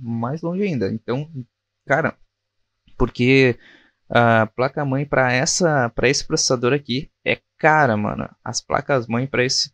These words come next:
processador aqui são mais caras que o próprio processador, tá ligado? As placas-mãe pra, pros Apex é, são mais caras que o próprio Apex. Então,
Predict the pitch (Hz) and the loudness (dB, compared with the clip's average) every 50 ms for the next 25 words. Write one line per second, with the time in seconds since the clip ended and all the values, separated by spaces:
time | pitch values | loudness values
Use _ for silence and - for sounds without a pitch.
0 | _ _ - 127 131 - - 123 117 110 117 123 131 - - 131 139 143 - - | _ _ -6 -6 -4 -2 -2 -2 -2 0 -2 -2 -2 -4 -6 -6 -6 -6 -6 -6
1 | - - - 143 135 131 - 156 180 190 - - - 160 170 185 190 - - - | -4 -2 -2 -2 -2 -2 -2 0 0 0 -2 -2 0 0 0 0 0 -4 -4 -2
2 | 190 208 226 226 214 - 180 185 190 - 202 185 - 190 190 - - 202 190 165 | -2 -2 -2 -2 -2 0 0 0 0 0 -4 -6 -4 -4 -4 -2 0 0 0 0
3 | 127 120 117 - - _ _ _ _ _ _ _ _ _ _ _ - 104 104 104 | 2 0 0 0 -4 _ _ _ _ _ _ _ _ _ _ _ -4 -2 -2 -2
4 | 104 104 107 113 127 _ _ _ _ _ _ _ _ - 110 - - - - 143 | -2 -2 -2 -4 -6 _ _ _ _ _ _ _ _ -6 -6 -6 -2 0 2 2
5 | 170 - 190 175 165 147 139 147 160 165 - 156 151 147 139 139 139 135 131 _ | 2 0 -2 -2 -2 0 -2 -2 -2 -4 -4 -2 -2 0 0 0 -2 -4 -6 _
6 | - 127 123 123 120 120 127 127 123 120 - - 131 147 147 - - - _ - | -6 -6 -4 -4 -4 -2 -2 -2 -2 -2 -2 -2 -2 -2 -2 -4 -6 -8 _ -6
7 | 139 147 139 - - - 143 139 135 139 147 170 - - - - 139 139 143 151 | -6 -6 -4 -2 -2 -2 -2 -4 -4 -4 -2 -2 -4 -2 -2 0 0 0 0 0
8 | - - - _ - 143 143 151 - - 131 135 139 147 151 156 147 _ - 110 | -2 -4 -6 _ -8 -6 -6 -6 -4 -2 -2 -2 -2 -2 -6 -8 -6 _ -6 -6
9 | - - - - - - _ - 120 117 - _ 123 127 147 160 | -6 -6 -8 -12 -12 -12 _ -14 -14 -14 -8 _ -6 -4 -4 -6